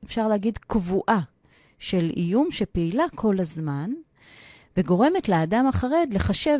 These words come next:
בכל רגע ורגע את הצעדים שלו, מחשש של מה עומד לקרות, מה יהיה עוד רגע. ולא, ו-, והרבה פעמים כבר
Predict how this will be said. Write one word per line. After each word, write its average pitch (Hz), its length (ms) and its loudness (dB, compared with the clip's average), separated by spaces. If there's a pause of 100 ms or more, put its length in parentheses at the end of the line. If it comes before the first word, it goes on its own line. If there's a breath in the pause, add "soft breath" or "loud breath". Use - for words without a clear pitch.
בכל 285 340 0
רגע 254 280 2
ורגע 247 380 0
את 202 120 -4
הצעדים 175 520 -2
שלו, 294 400 -2 (480 soft breath)
מחשש 208 460 2 (120)
של 190 300 -2
מה 240 240 2 (360)
עומד 214 460 2
לקרות, 254 580 0 (200)
מה 220 180 4
יהיה 311 420 2
עוד 208 240 2
רגע. 185 380 -2 (720)
ולא, 233 340 4 (100)
ו-, 190 120 0 (120)
והרבה 220 380 0
פעמים 339 400 0
כבר 208 220 -2